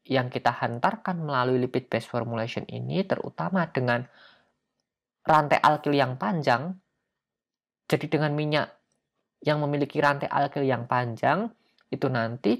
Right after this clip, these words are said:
sistem transportnya tidak mengalami jalur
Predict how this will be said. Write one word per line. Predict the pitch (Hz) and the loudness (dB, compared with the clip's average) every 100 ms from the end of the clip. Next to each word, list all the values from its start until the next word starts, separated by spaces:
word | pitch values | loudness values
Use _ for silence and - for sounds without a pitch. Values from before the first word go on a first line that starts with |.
| - | -4
sistem | 165 147 143 | -2 -2 0
transportnya | 143 139 - 135 - 156 214 220 | 0 -2 -2 -4 -2 -4 -4 -4
tidak | 160 - - | -6 -4 -4
mengalami | - 147 143 139 135 156 196 | -4 -6 -6 -4 -4 -4 -6
jalur | - 127 127 160 | -4 -2 2 0